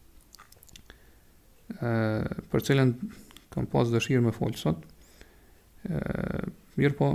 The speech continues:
për shkak se dersi u zgjat, inshallah po e lajm me fol në, në dersin e ardhshëm,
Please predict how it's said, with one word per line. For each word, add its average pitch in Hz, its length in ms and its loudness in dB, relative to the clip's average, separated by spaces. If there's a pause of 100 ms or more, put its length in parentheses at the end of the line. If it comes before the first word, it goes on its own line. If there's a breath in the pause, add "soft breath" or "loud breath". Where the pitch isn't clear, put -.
për - 140 -2
shkak 135 200 0
se 123 120 0
dersi 123 280 2
u 117 100 2
zgjat, 135 240 0
inshallah 120 360 0
po 123 140 -4
e 113 60 0
lajm 120 240 2 (300)
me - 220 -12
fol 120 200 0
në, 110 160 0 (200)
në 117 160 -2
dersin 123 320 -2
e 123 40 0
ardhshëm, 135 340 -2